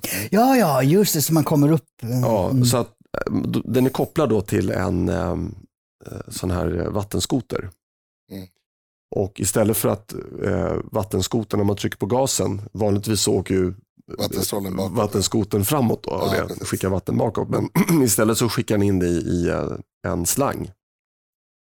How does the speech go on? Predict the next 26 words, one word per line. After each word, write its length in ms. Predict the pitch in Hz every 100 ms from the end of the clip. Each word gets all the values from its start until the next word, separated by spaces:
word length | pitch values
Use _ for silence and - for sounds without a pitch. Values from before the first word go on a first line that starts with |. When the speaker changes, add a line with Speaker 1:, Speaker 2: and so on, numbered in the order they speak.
| _ - -
Speaker 2:
som 240 | - 92
är 40 | 101
kopplad 320 | - - 104
till 120 | 101
det 60 | 98
här, 60 |
så 140 | 104 101
vattnet 420 | 104 104 104 98
skjuts 300 | - 98 -
ut 300 | 95 - - - -
under 240 | 113 101
ens 180 | 90 87
fötter. 400 | - 123 - - 98
Speaker 3:
Mm. 200 | 98 92 - - - _ _ _ _ _ _ -
Speaker 2:
Och, 300 | 101 98 -
eh, 520 | 98 92 90 87 82 -
ja, 140 | 113
det 80 | 120
var 420 | 131 123 113 113 - -
Speaker 3:
Varför 180 | 127
måste 240 | 143 135 156
det 60 |
vara 120 | 143 131
fem 300 | - 135 123
meter 220 | 120 123
djupt? 320 | 127 151 -